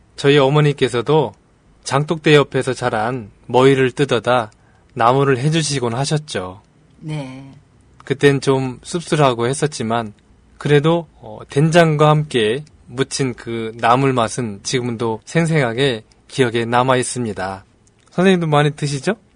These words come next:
Speaker 2: 네. 확실히 그 쓴맛을 띤 그런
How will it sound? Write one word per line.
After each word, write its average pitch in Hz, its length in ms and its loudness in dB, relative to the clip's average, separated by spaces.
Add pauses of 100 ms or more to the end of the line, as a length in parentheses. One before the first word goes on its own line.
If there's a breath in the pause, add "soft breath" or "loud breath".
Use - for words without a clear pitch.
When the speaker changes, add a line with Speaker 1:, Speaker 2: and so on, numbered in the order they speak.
Speaker 2:
네. 151 440 -16 (540 loud breath)
확실히 214 420 -14
그 139 220 -10
쓴맛을 254 720 -6
띤 151 800 -8
그런 123 520 -14